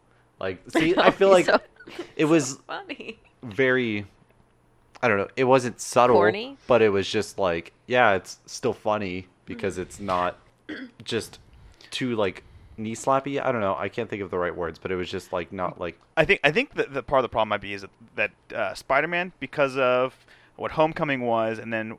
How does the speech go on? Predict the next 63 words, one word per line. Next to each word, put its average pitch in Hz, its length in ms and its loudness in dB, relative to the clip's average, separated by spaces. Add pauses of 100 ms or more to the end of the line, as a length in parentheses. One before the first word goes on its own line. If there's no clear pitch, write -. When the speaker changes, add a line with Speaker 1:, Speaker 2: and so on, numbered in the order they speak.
Speaker 4:
what, 113 420 2
you 117 100 -12
know, 101 180 -4
Infinity 120 380 -10
War 104 180 -4 (100)
and 135 220 -4
Endgame 101 240 -4
was, 87 460 -12 (340)
it, 113 140 -2 (460)
they 127 60 -4
don't 127 160 -2
ha-, 120 180 -4
it 123 40 -10
doesn't 139 160 -6
have 123 220 0
a, 104 140 -10
it's - 200 -14
a, 85 320 -12 (100)
a 107 80 -12
personality, 123 800 -6
if 135 60 -16
that's 151 160 -4
the 160 60 -2
right 135 80 2
Speaker 1:
Yeah. 143 100 -2
Speaker 4:
word 143 140 -4
to 139 40 -14
use. 156 300 -8
Like, 120 260 -2 (340)
it 143 100 0
doesn't 151 260 -2
know 123 180 -2
what 131 140 -2
it 131 60 -8
is. 139 200 -2
Like, 117 180 -2
Thor, 170 360 4
it 107 80 -4
took - 360 -4 (440)
how 127 220 4
long 110 320 0
until 113 280 -4
it, - 120 -10
Thor 127 200 -2
three, 117 440 -8
until 117 260 -4
it - 80 -6
really 110 220 -6
became, 107 420 -4
like, 98 480 -8 (380)
this 117 260 -4
is 113 80 -12
the 107 100 -4
personality. 110 640 -4 (400)
So 143 100 -4
I - 40 -4
think 160 120 -6
this 151 120 -10
might 127 180 0
just 110 160 -12
be 113 120 -6
the 101 80 -6
cha-, - 180 -8